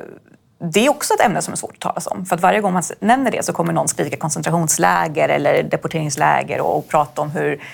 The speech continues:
hemskt, eh, liksom vad som sker bakom på, eh,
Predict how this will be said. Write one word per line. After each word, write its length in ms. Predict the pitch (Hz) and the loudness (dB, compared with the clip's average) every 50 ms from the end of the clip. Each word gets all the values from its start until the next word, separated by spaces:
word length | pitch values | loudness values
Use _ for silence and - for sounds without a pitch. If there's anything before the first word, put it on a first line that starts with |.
| - - - | -18 -20 -10
hemskt, 560 | - - - 165 156 156 147 - - - - | -4 2 2 4 4 4 0 0 -2 -2 0
eh, 640 | - 104 82 69 52 - - - - - - - - - - - 180 - - | 2 4 4 4 2 2 0 -2 -4 -6 -8 -8 -10 -12 -12 -14 -14 -6 -4
liksom 240 | 165 160 - 160 | -2 -2 0 0
vad 100 | 160 165 | 0 0
som 100 | - 160 | 0 0
sker 160 | - - 156 143 | 0 0 0 2
bakom 420 | 151 156 147 - - 143 147 143 | 4 2 0 0 -2 -4 -4 -2
på, 220 | - - - - - | -6 -6 -4 -4 -4
eh, 1120 | - - - - - - - - - - - - - - - - - - _ _ - - | -4 -8 -10 -14 -18 -16 -16 -18 -18 -18 -18 -18 -18 -18 -18 -20 -20 -20 _ _ -14 -12